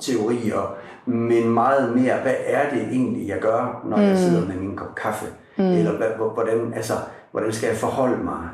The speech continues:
Speaker 1: øh, øh, når jeg går en tur? Altså, der var, øh, det er også det, man kalder for applied, øh, buddhism, eller engaged, altså det der med, at man er engageret, og at man anvender det,
Speaker 2: Ja.
Speaker 1: der hvor man er. Det var det,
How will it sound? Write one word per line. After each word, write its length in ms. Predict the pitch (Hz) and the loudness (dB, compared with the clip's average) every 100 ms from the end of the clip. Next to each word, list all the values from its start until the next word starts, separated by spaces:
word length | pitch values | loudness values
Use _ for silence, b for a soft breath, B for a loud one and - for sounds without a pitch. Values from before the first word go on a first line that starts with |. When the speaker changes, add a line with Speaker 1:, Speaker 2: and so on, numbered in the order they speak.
| - | -2
Speaker 1:
øh, 540 | 95 87 90 76 78 - - _ | 0 0 -2 -4 -6 -12 -20 _
øh, 200 | 113 101 | -4 -2
når 80 | 101 | -2
jeg 140 | 101 107 | 0 2
går 200 | 120 - | 2 0
en 120 | 117 | -6
tur? 300 | - 120 107 | -4 0 0
Altså, 220 | - 120 | -2 0
der 100 | 139 | 0
var, 420 | 127 127 135 B B B B | 2 2 0 B B B B
øh, 120 | 127 | 0
det 60 | 135 | 2
er 20 | |
også 140 | 131 151 | 2 2
det, 40 | 131 | 2
man 140 | 110 | 0
kalder 180 | 113 113 | 0 -2
for 160 | - 117 113 107 | 0 0 2 -2
applied, 800 | - 127 143 160 160 - - 110 | 0 2 4 2 0 -4 -4 0
øh, 360 | 95 92 95 | 2 0 0
buddhism, 540 | 123 120 113 113 110 101 | 0 2 2 0 -2 0
eller 500 | 110 101 92 92 - 117 | 0 2 0 0 -2 -2
engaged, 640 | 110 127 135 131 - - | 0 2 4 2 0 -2
altså 220 | 113 117 | -2 -2
det 100 | 123 | -2
der 100 | 127 | 0
med, 140 | 123 123 | 2 2
at 220 | 113 110 | 0 0
man 160 | 110 110 | 0 0
er 180 | 104 | 0
engageret, 720 | 113 113 101 - 175 147 110 - B B B | 0 -2 -2 2 4 4 2 -4 B B B
og 240 | 110 107 117 | 0 2 0
at 100 | 110 | -2
man 140 | 110 156 | -2 2
anvender 500 | 160 139 110 101 - | 2 4 2 0 -2
det, 180 | 87 87 - - | -6 -10 -18 -2
Speaker 2:
Ja. 100 | 175 - - - | 0 0 -4 0
Speaker 1:
der 160 | 113 | 2
hvor 100 | 113 | 2
man 140 | 107 110 | 0 -2
er. 160 | 107 156 | -2 0
Det 80 | |
var 120 | 139 127 | 0 4
det, 200 | 175 | 4